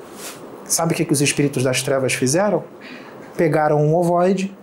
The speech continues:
sem estar preparado, e acoplou no útero dessas mulheres. Pra poder dizer que era impossível.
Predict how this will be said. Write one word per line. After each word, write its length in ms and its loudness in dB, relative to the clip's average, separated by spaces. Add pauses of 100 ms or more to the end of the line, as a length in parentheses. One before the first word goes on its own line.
sem 340 4
estar 320 0
preparado, 600 2 (380)
e 80 4
acoplou 460 2
no 160 4
útero 280 4
dessas 300 0
mulheres. 440 4 (2500)
Pra 120 0
poder 260 4
dizer 240 4
que 100 -4
era 80 4
impossível. 600 2